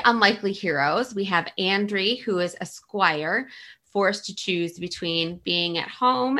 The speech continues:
and helping his mother and his honor. We have Democrian, who is an immortal,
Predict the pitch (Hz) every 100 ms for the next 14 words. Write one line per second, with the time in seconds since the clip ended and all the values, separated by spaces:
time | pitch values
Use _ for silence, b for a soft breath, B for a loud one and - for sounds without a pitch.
0 | - 170 180 156 160 151 170 214 202 208
1 | 240 330 339 - 180 170 165 165 170 180
2 | 170 - 170 151 143 202 277 - _ _
3 | _ _ _ _ - 185 180 180 165 170
4 | - 180 185 240 285 190 165 160 269 -
5 | B B B - 214 202 196 196 185 -
6 | 196 180 175 190 202 220 214 262